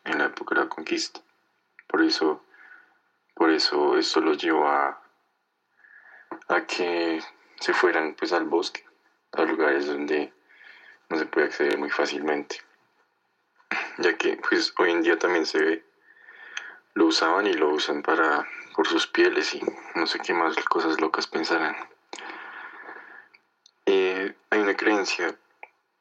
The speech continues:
respecto a los indios amazónicos, que los jaguares negros, que el melanismo es frecuente en ellos, cazan solo tapires,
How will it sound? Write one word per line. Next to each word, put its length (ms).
respecto 440
a 40
los 180
indios 300
amazónicos, 840
que 60
los 140
jaguares 460
negros, 500
que 120
el 60
melanismo 460
es 100
frecuente 480
en 120
ellos, 380
cazan 360
solo 220
tapires, 580